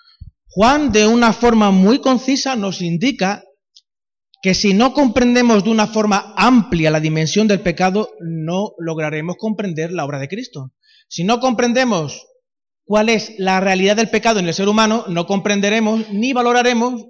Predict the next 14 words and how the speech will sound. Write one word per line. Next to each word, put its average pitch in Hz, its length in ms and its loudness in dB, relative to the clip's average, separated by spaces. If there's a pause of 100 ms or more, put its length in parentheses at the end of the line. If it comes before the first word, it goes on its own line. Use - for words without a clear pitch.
la 165 220 -4
obra 180 180 -6
que, 180 160 -12
de 151 160 -10
Cristo. 196 400 -12 (240)
Eso 202 220 -10
que 226 60 -4
acabamos 196 360 0
de 208 80 -2
cantar, 190 380 -2 (840)
¿verdad? 175 300 -12 (580)
Hoy 175 140 -6
he - 20 -4
venido 190 600 -4